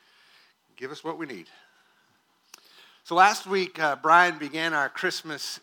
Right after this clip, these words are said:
series talking about this symphony of redemption, which I thought was a really, really good illustration. It's a masterful piece of music written by God from before the world began. And we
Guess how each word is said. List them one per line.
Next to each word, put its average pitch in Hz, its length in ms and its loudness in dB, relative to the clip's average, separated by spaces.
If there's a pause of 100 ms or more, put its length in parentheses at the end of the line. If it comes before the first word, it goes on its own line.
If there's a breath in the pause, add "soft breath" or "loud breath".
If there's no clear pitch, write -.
series 147 760 -2
talking 180 380 -2
about 156 400 -2
this 139 160 -6
symphony 214 960 -10 (120)
of 147 200 -8
redemption, 127 720 -12 (560 soft breath)
which - 140 -14
I 180 80 -8
thought 180 200 2
was 143 120 -12
a 123 100 -8 (240)
really, 196 400 -2
really 147 560 -4
good 143 380 -6
illustration. 117 760 -10 (460 soft breath)
It's - 380 -16
a 123 260 -6 (240 soft breath)
masterful 160 840 -4
piece 175 380 -8
of 135 200 -10
music 135 520 -12 (680 soft breath)
written 175 320 -2
by 147 200 4
God 160 420 4
from 143 200 -6
before 165 500 0
the 160 100 -2
world 156 380 -4
began. 131 460 -10
And 110 140 -18
we 165 260 -2